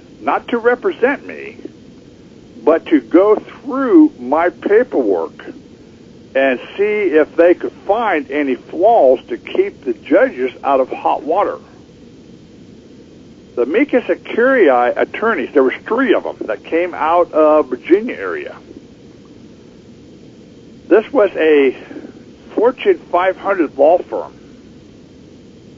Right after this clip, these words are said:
that came out, that's based out of Chicago, and they got law firms in every single state. This law firm that they hired, they hired three attorneys. The one attorney was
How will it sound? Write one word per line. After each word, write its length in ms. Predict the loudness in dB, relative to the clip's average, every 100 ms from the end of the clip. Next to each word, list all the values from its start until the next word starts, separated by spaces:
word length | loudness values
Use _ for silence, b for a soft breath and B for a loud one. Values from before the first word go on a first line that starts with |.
| -20 -20 -20 -20 -20 -20 -6
that 200 | -4 -2
came 260 | 0 0 0
out, 240 | -4 0
that's 160 | 0 -2
based 400 | 0 0 0 -2
out 120 | -2
of 60 | -4
Chicago, 720 | -10 -8 -2 -2 -2 -6 -8 -8
and 220 | -8 -2
they 200 | 0 2
got 260 | 2 0 0
law 240 | 2 2
firms 360 | 0 -4 -4 -8
in 140 | -4
every 280 | -4 -2 -6 -6
single 220 | -8 -8 -4
state. 300 | -4 -4 -6 -12 -10 -10 -12 -20 -20 -20 -20 -20 -20 -20 -20 -20 -20 -20 -20 -20 -20 -20 -20 0
This 200 | 0 0
law 200 | 2 2
firm 280 | 4 2 2
that 140 | -2
they 120 | -4
hired, 380 | -6 -4 -2 0
they 100 | 0
hired 300 | 0 -2 -2
three 200 | -8 -8
attorneys. 520 | -8 -10 -10 -10 -12 -16 -20 -18 -20 -20 -20 -20 -20 -20 -20 -20 -20 -20 -20 -20 -20 -20 -20 -20 -20 -12
The 60 | -4
one 240 | -2 0
attorney 480 | -2 -2 0 2 0
was 180 | 2